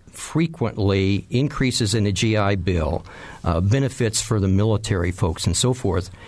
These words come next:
have been Republicans. It costs money to do that, wherever you do it in the private sector,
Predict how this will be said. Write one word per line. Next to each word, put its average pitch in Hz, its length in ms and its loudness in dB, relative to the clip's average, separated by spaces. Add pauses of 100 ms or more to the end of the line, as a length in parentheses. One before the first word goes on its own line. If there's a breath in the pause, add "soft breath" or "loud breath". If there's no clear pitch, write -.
(140 loud breath)
have 113 320 -2
been 87 440 2 (200 loud breath)
Republicans. - 1000 -2 (680 loud breath)
It 104 180 0
costs 143 420 0
money 139 380 4
to 113 100 2
do 90 220 2
that, 82 280 0
wherever 107 400 2
you 110 260 2
do 113 240 2
it 107 160 -6
in 98 200 -4
the 92 80 -2
private 127 420 -2
sector, 123 680 0